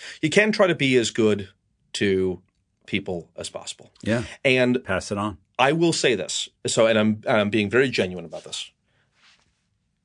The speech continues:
Speaker 1: It is not the money that keeps me, uh, teaching at Ad House.
Speaker 2: Mm.
Speaker 1: I, every s-,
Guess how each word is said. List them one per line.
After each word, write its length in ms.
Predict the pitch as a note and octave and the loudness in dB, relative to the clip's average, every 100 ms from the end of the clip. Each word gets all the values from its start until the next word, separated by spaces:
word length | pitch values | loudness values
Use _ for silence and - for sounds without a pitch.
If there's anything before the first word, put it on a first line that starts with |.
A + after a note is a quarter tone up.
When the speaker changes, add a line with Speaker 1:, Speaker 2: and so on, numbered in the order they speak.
| _ _ _ _ _ _ | _ _ _ _ _ _
Speaker 1:
It 160 | B2 A2+ | 2 4
is 200 | G#2+ G#2+ | 2 0
not 380 | B2 D3 E3+ - _ _ _ _ _ _ _ | 0 2 0 -6 _ _ _ _ _ _ _
the 140 | A#2 B2 | 2 2
money 560 | A#2+ A2+ G#2 F#2+ F#2+ | 4 4 2 2 -2
that 180 | F2+ - | -4 -6
keeps 340 | - F#2 - - | -4 -6 -4 -4
me, 220 | F#2+ F2 G2 _ _ _ | -4 -4 -12 _ _ _
uh, 200 | - F2 | -4 -4
teaching 320 | F2 G2+ - E2+ | -4 -8 -8 -8
at 60 | |
Ad 140 | D2+ - | -8 -10
House. 300 | - - - _ - | -10 -10 -10 _ -6
Speaker 2:
Mm. 260 | G2+ F2 - - - _ | -2 -2 -6 -16 -20 _
Speaker 1:
I, 440 | A2+ A#2 C3 C3 C3 _ _ _ _ _ _ _ _ - | 4 6 4 0 -6 _ _ _ _ _ _ _ _ 0
every 500 | D3+ E3 G3+ G3+ F3 _ _ _ _ _ _ - | 0 2 0 0 -4 _ _ _ _ _ _ -10
s-, 400 | - - - - | -6 -4 -4 -6